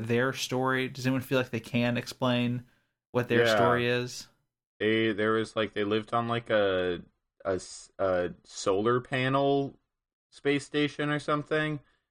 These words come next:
Speaker 2: and then the Zanskar Empire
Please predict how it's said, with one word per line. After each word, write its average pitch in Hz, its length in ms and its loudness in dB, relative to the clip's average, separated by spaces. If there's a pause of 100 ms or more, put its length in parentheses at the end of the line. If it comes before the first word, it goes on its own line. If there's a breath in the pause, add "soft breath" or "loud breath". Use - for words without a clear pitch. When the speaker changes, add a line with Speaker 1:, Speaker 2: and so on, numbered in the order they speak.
(140)
Speaker 2:
and 110 100 0
then 117 140 0
the 113 60 0
Zanskar 110 1000 0 (400)
Empire 104 760 2